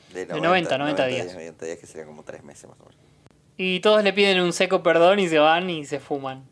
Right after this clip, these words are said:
Speaker 1: Sí, como, "Oh, bueno, perdón, Arnold, sorry". <laughs>
Speaker 2: Y bueno, el que se tiene que agachar es Sid acá.
Speaker 1: Sí,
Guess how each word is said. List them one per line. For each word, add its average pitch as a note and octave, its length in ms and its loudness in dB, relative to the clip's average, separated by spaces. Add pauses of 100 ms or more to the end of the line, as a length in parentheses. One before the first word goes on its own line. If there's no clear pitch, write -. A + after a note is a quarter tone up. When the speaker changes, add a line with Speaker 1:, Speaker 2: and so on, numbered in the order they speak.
Speaker 1:
Sí, C#3 160 -4
como, B2+ 180 0
"Oh, D3 440 0 (340)
bueno, A#2+ 200 -2
perdón, A#2 280 -2
Arnold, F#2+ 220 -6 (100)
sorry". - 260 -4
<laughs> - 1600 -8
Speaker 2:
Y D#3 320 -4
bueno, D#3+ 220 4
el D3 60 -2
que D3+ 80 -4
se D3 120 -8
tiene E3 320 -4
que C#3 560 -2
agachar B2+ 380 -2
es D#3 120 -6
Sid C#3+ 180 -10
acá. B2 280 -12 (720)
Speaker 1:
Sí, - 300 -14